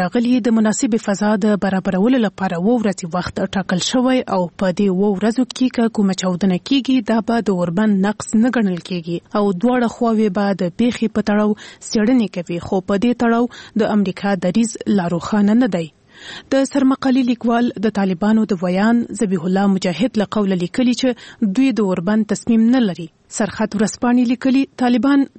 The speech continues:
د سولې په پلمه خپل بندیان خوشي کوي. وړاندې راغلي، تر کومه ځایه چې خلکو او نړیوالې ټولنې ته تر اوسه معلومه شوې، طالبان د دې واک نه لري چې د سولې په خبرو کې په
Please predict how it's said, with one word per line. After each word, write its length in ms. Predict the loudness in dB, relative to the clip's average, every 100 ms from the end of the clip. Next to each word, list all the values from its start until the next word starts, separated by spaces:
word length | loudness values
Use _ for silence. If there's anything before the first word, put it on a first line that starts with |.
| -4
د 80 | -4
سولې 400 | 0 2 2 0
په 140 | -4
پلمه 280 | -4 -2 -4 -4
خپل 240 | -2 0 0
بندیان 400 | 0 0 0 -2
خوشي 240 | -6 -8 -4 -4
کوي. 200 | -4 -4 -6 -4
وړاندې 340 | 0 2 0 0
راغلي، 320 | 0 2 2 2 -2
تر 100 | -2
کومه 180 | 0 0 0
ځایه 200 | -2 -4 -4
چې 80 | -6 -6 -20 -14 -4
خلکو 380 | -2 0 0 0 0
او 40 | 0
نړیوالې 520 | 0 -2 -2 0 0 0
ټولنې 360 | 0 2 2 2 0
ته 240 | -2 0 -4
تر 120 | -2
اوسه 300 | -4 0 0
معلومه 300 | 0 -2 -4 -2
شوې، 560 | 0 0 0 -4 -10 -2
طالبان 420 | 0 2 2 2
د 160 | 0 0
دې 160 | 0 0
واک 200 | -4 0 2
نه 60 | 2
لري 180 | 2 -2
چې 160 | -4 -8 -8 -4 -4
د 80 | 0
سولې 280 | 0 0 -2
په 80 | -6
خبرو 320 | -2 0 0
کې 260 | 0 -2 -2
په 160 | -6